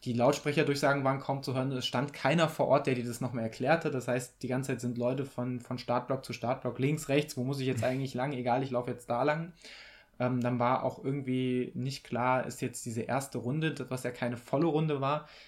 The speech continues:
Speaker 1: ist die jetzt in die Wertung mit eingeflossen oder nicht, weil vor Ort die, die, die Matte hat erst angefangen zu zählen, als du das erste Mal drüber gelaufen bist. Es war,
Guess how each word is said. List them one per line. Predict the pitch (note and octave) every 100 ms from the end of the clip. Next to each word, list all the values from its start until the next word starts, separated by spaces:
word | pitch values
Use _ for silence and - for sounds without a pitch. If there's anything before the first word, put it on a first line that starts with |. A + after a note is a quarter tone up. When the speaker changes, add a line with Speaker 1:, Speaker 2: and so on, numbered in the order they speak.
| -
Speaker 1:
ist | A#2+ -
die |
jetzt | A#2 A2
in | B2+
die | A#2
Wertung | A2+ A2+ B2+ A#2+
mit | A#2
eingeflossen | A#2 D3 D#3+ - D3+ - B2
oder | A#2+ A#2
nicht, | E3+ F#3
weil | - A#2+ A#2+ A#2+ - - - _
vor | - C3 A#2+
Ort | B2 C3 D#3+ -
die, | C3 B2+ B2
die, | A#2 A#2 A2+
die | A2+ A2+
Matte | A2+ C3+ - A#2
hat | C3+ -
erst | B2 B2+ - - -
angefangen | C3+ C#3 C#3 C3
zu | C3
zählen, | A2+ B2+ C#3 B2
als | A#2
du | A2+
das | A2+
erste | B2+ C3 C3+
Mal | A2+
drüber | B2 D#3+ F#3
gelaufen | F3+ E3 F3 E3+
bist. | F#3 F#3+ _ - - - -
Es | B2+ B2+
war, | C3+ C#3 C#3 -